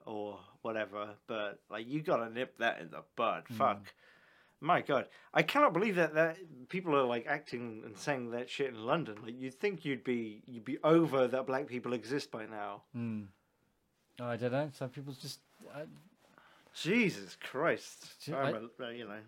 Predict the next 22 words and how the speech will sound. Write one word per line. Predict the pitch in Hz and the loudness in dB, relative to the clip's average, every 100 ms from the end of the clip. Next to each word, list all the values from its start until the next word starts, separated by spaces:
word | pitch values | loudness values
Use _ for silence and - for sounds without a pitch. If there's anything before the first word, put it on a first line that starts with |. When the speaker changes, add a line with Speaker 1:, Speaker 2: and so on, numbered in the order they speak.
| - - - | -20 -20 -6
Speaker 1:
fucking | 190 - 101 | -4 -4 -14
hell. | 87 90 80 98 - _ _ _ _ _ _ _ | -12 -12 -12 -18 -20 _ _ _ _ _ _ _
Speaker 2:
It's | 139 - | -4 0
really | 147 147 | 4 6
odd. | 135 | 6
Uh, | 170 | 4
there | 131 160 | 4 4
were | |
a | 151 | 4
couple | - 220 | 2 -2
of | 185 | -4
instances | 139 - 123 - 107 95 - - - - - | -8 -8 -10 -6 -4 -6 -10 -20 -20 -20 -4
where | 123 123 131 | 2 4 6
I'd | 131 131 | 4 4
worked | 139 147 | 2 2
with | 123 | 0
a | |
couple | 151 139 | 0 0
of | 127 | 0
people | 127 127 113 | -4 -4 -2
that | 120 135 | -2 2
were, | 120 113 | 2 2